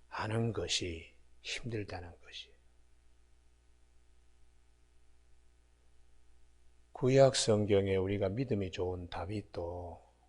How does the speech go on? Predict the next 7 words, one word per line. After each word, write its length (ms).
자신이 440
의인으로 920
생각하다가 1300
실수했습니다. 800
바세바를 920
범할 560
때에 460